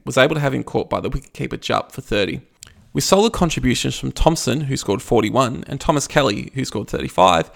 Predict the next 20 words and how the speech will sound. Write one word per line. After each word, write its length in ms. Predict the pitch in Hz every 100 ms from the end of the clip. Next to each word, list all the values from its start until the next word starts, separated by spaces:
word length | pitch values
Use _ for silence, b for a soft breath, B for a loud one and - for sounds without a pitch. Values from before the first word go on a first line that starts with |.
| B B
the 60 | -
Australians 360 | - 190 208 147
were 60 |
able 180 | - 120
to 160 | - 143
end 120 | 160
the 60 |
day 240 | 147 - 104
at 120 | -
seven 260 | - 151 170
for 120 | -
two 180 | - 135
hundred 240 | 123 123
and 100 | 123
three, 360 | - - - 135
with 140 | -
a 40 | -
lead 280 | - 139 127
of 80 |
sixty-four. 640 | - - - - - -